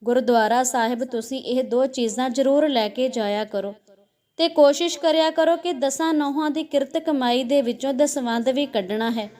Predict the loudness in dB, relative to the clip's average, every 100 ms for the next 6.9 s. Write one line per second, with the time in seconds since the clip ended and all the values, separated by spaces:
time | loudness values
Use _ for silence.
0 | -12 4 4 6 2 2 0 0 0 -2
1 | 0 2 2 2 0 -2 2 0 2 0
2 | 0 0 -2 0 -2 -4 -4 -2 0 2
3 | 0 -2 -2 -2 0 -2 0 2 2 2
4 | 2 0 -10 -20 -20 _ _ _ _ -2
5 | 2 4 4 4 0 2 0 0 -8 -20
6 | -12 0 2 4 4 2 -2 -6 -12